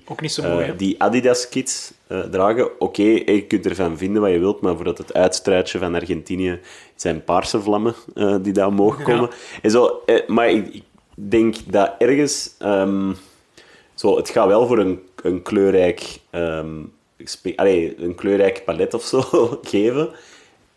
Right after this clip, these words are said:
Speaker 2: En ja, ik denk dat Adidas iets geprobeerd heeft en dat het misschien niet voor elk land even geslaagd is, maar voor dat, voor Mexico, ehm, is het dan wel weer heel cool. Dus ik denk, in dat opzicht, eh, ja,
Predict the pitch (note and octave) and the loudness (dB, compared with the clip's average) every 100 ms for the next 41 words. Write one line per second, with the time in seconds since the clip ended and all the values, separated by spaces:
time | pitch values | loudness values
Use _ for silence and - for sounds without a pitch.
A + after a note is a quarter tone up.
0 | _ - G2+ G2 F2 - - F#2+ G2 E2+ | _ -2 0 0 -6 -10 -2 2 2 2
1 | F#2 F2+ - F2 G#2 G2+ - - F2 - | -2 -2 -4 -4 0 0 -2 -10 -10 -10
2 | - E2+ D2+ F#2 - F#2+ - E2 D#2+ E2 | -8 -6 -4 -6 -4 -6 -4 -8 -6 -8
3 | D#2+ D#2+ D#2 - E2 - E2+ E2+ F2 E2+ | -6 -6 -6 -10 -12 -8 -6 -6 -6 -4
4 | F2 E2 F2 - F2 F2 - - F2+ F2 | -2 0 -2 -4 -4 -4 -10 -10 -4 -4
5 | E2+ E2 - E2+ G2+ - - - E2 E2+ | -4 -6 -4 -2 -2 -4 -8 -6 -6 -6
6 | D#2+ - - - D#2+ F2+ - G#2+ F#2 F2+ | -8 -8 -18 -16 -10 -10 -8 -8 -4 -2
7 | E2+ - _ _ _ _ _ D#2+ D#2 D#2 | -2 -6 _ _ _ _ _ -12 -10 -10
8 | D2+ - E2+ E2+ D#2 D2 E2+ F#2+ E2 D#2 | -14 -12 -8 -6 -6 -4 -2 -2 -4 -6
9 | D2+ - D2+ D2 D2+ D2+ D#2 E2 E2 E2 | -10 -10 -12 -12 -12 -16 -16 -10 -10 -10
10 | - _ _ - - - - F#2+ G2 - | -14 _ _ -20 -20 -20 -14 -2 0 2
11 | A2 - A#2 - - F#2 F#2+ F2+ E2 F2 | 0 -2 -6 -8 -4 0 4 2 2 2
12 | G2+ | 2